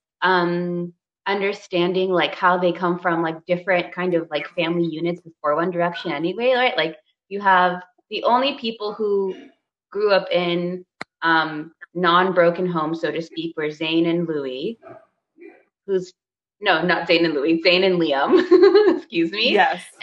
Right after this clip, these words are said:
Speaker 1: While, yeah, while Louis, Niall, and, um, Louis, Niall, and Harry had, parents had a divorce, and only Niall grew up with his,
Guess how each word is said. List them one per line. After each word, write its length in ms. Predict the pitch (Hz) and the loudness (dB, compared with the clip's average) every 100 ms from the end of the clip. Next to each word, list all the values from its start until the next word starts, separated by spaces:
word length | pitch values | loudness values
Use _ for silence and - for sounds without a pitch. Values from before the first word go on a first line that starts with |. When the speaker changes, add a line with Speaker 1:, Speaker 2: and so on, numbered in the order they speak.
| - | -4
Speaker 1:
While, 720 | 196 202 196 196 190 185 190 - _ _ _ _ | 2 4 6 6 4 4 0 -6 _ _ _ _
yeah, 380 | 214 175 143 160 | 2 4 4 4
while 260 | 185 190 | 4 4
Louis, 320 | 202 208 214 | 0 -4 -4
Niall, 400 | 202 180 170 175 170 | 0 2 4 2 -2
and, 260 | 160 165 160 | -2 -2 -2
um, 520 | 156 151 147 151 165 _ _ _ 175 | -2 -2 -6 -14 -18 _ _ _ -6
Louis, 220 | 196 202 | -4 0
Niall, 240 | 180 175 | 2 2
and 160 | 170 180 | 0 0
Harry 360 | 175 165 165 | 0 2 2
had, 260 | 175 170 165 - _ | 2 0 -2 -6 _
parents 220 | 160 160 | -8 -8
had 100 | 165 | -8
a 120 | 151 151 | -8 -8
divorce, 580 | 165 349 339 196 185 - _ _ _ _ - | -10 0 4 4 2 -2 _ _ _ _ -4
and 480 | 180 180 175 170 170 - | 0 2 2 0 -2 -6
only 260 | 190 196 202 | -2 0 2
Niall 440 | 185 165 160 165 | 2 2 2 0
grew 200 | 165 160 | -4 -6
up 80 | 151 | -6
with 140 | 147 | -8
his, 120 | - | -12